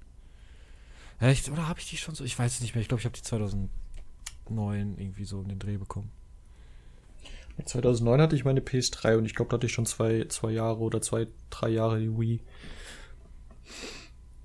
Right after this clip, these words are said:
Speaker 2: Die Wii hatte ich vor der P S drei und mit der Wii hab ich irgendwann gespielt, aber irgendwann hab ich gemerkt, die ganzen coolen Spiele kommen auf der P S drei raus und dann hab ich mir eine P S drei zu, nee, ich glaub, hab ich die zu Weihnachten bekommen?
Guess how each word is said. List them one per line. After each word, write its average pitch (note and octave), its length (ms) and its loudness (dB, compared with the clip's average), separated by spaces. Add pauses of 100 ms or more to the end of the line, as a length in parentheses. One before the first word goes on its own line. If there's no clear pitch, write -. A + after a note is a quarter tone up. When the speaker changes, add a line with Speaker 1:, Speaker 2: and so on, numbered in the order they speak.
(260)
Speaker 2:
Die B2 100 2
Wii A#2+ 100 8
hatte A#2 160 10
ich A2 80 2
vor B2 140 8
der A2+ 100 12
P A2+ 180 6
S A2 140 8
drei A2+ 380 8 (420)
und A2+ 220 4 (160)
mit A2+ 120 10
der A#2 140 10
Wii A#2+ 60 10
hab A#2+ 100 12
ich - 120 4
irgendwann A#2 260 12
gespielt, A#2+ 480 8
aber G#2+ 120 8
irgendwann A2+ 260 10
hab A2+ 80 8
ich A2 120 0
gemerkt, G#2+ 640 6 (120)
die A#2+ 40 6
ganzen G#2+ 260 8
coolen A#2 240 6
Spiele A#2 300 4
kommen - 160 4
auf G#2+ 120 8
der G#2+ 100 4
P A2 140 4
S G2 120 2
drei G2 280 6
raus B2+ 540 8
und A2 200 2
dann G#2 120 8
hab G#2+ 140 4 (360)
ich - 200 -2
mir A2 80 8
eine G#2 120 6
P - 180 2
S G2+ 80 -2
drei G2+ 160 4
zu, G#2 300 0
nee, G2+ 200 6
ich - 140 -8
glaub, G2+ 140 -2
hab G#2+ 80 -2
ich G2 100 -2
die - 60 -14
zu - 140 -8
Weihnachten G#2 360 0
bekommen? C#3+ 400 0